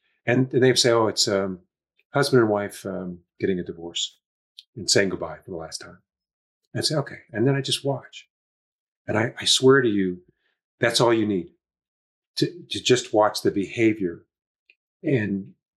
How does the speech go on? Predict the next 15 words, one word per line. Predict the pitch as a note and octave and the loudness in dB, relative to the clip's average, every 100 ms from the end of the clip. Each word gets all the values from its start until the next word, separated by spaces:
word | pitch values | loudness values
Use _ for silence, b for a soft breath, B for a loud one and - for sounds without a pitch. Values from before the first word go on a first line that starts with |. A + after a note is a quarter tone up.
| _ _ _ _ | _ _ _ _
if, | G2 - - | 2 2 0
if | G2+ | 0
it's | C#3+ C#3+ | 0 0
a | |
husband | C3+ C3 C3 A#2+ | 0 0 4 4
and | A2 | 6
wife | A2 A#2 - | 4 2 0
that | A2 | -2
are | G2+ | 0
saying | - G#2+ | 0 0
goodbye | G2 G#2 G#2 | 2 2 2
for | - | 0
the | G#2 | -4
last | G#2 G#2 - | -4 -4 -6
time, | G#2+ G#2 G#2 | -6 -6 -6